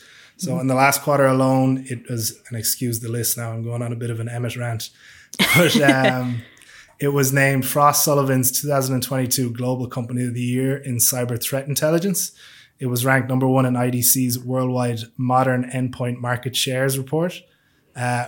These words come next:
Speaker 1: recognized as the leader in the twenty twenty-two Gartner Magic Quadrant, Quadrant for endpoint protection platforms. Uh, it received the twenty twenty-three S E Labs Award for Best Endpoint Detection and Response.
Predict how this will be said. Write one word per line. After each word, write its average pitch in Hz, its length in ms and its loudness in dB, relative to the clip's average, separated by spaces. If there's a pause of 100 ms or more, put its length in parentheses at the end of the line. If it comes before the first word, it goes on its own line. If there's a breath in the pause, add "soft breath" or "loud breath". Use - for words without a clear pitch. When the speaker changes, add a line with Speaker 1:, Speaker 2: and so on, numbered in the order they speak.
Speaker 1:
recognized 139 480 2
as 123 140 0
the 131 60 0
leader 147 400 4
in 131 140 -2
the 127 100 0
twenty 131 300 -2
twenty-two 127 460 -2
Gartner 123 360 -2
Magic 123 340 -2
Quadrant, 123 400 -6 (280)
Quadrant 123 460 0
for 123 300 -6
endpoint 127 500 -2
protection 135 420 -2
platforms. 185 560 -2 (580 soft breath)
Uh, 123 320 2
it 135 120 -2
received 131 640 2 (300)
the 131 120 0
twenty 151 320 0
twenty-three 135 720 0
S 139 260 0
E 131 120 0
Labs 127 320 4
Award 123 260 -2
for 127 80 -4
Best 120 340 -2
Endpoint 131 460 -6
Detection 127 460 -6
and 120 80 -4
Response. 127 640 -2